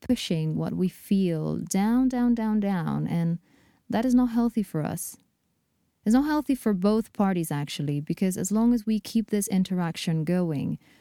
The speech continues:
we are agreeing somehow that this is okay for us. So we won't change our actions, and the other won't change theirs.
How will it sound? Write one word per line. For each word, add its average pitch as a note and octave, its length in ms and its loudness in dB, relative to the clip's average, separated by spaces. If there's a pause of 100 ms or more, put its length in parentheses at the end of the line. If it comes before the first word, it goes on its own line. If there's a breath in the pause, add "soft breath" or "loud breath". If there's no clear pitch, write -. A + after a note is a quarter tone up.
(140 soft breath)
we F#3 180 4
are F3+ 180 -2
agreeing D#3+ 760 0
somehow D#3 680 -2 (420 loud breath)
that - 140 -2
this B3+ 120 2
is C4+ 120 -2
okay B3 340 0
for E3 180 -6
us. C#3+ 320 -8 (540)
So F3 300 0
we F3+ 280 2
won't G3 360 2
change A3 340 0
our G3+ 140 -2
actions, D#3 640 -2
and D#3+ 340 -2
the E3+ 140 0
other F3+ 160 0
won't G3+ 340 2
change G3 380 -2
theirs. - 540 -4